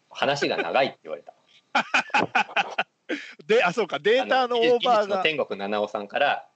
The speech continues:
Speaker 1: 時間がっていうことになりましたけど。
Speaker 2: なるほどね。これ二回に分けてみる？
Speaker 1: ワン、ツーとして同時に配信しようか。
Speaker 2: ああ、それがいいね。そうしよう、
Speaker 1: ね。
Speaker 2: そうしよ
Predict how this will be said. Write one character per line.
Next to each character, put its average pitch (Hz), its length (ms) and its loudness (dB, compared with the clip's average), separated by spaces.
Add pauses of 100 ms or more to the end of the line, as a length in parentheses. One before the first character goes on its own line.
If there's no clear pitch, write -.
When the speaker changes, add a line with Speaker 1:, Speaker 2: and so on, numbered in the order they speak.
(100)
Speaker 1:
時 113 120 -20
間 123 200 -4
が 127 120 0
っ - 240 -12
て 82 80 -20
い 82 40 -20
う - 40 -20
こ 85 100 -20
と 87 80 -20
に 87 60 -20
な 87 80 -20
り 87 80 -20
ま 82 80 -20
し - 60 -20
た - 80 -20
け - 80 -20
ど。 - 100 -20
Speaker 2:
な 113 120 -10
る 113 80 -12
ほ 135 80 -18
ど 147 60 -20
ね。 196 160 -14 (320)
こ 269 60 -10
れ 294 60 -10
二 214 140 -8
回 339 220 2
に 160 80 -10
分 160 120 0
け 196 100 -8
て 113 160 -14
み 113 80 -20
る？ - 140 -14 (720)
Speaker 1:
ワ 262 180 2
ン、 233 160 -8
ツ 233 140 -10
ー 226 100 -4
と - 120 -6
し - 60 -12
て 101 240 -6 (140)
同 131 220 -4
時 131 100 -6
に 131 80 -6
配 127 160 -6
信 120 140 -12
し 120 100 -8
よ 107 60 -2
う - 40 -6
か。 - 160 -10 (180)
Speaker 2:
あ 220 320 4
あ、 160 40 0
そ 214 120 -2
れ 285 120 4
が 349 100 0
い 359 100 2
い - 40 -2
ね。 - 260 -20 (120)
そ 233 160 -8
う 247 40 -6
し 311 120 -8
よ 180 80 -6
う、 - 20 -8
Speaker 1:
ね。 - 20 -18
Speaker 2:
そ 147 140 -16
う 131 60 -18
し - 140 -20
よ 113 60 -20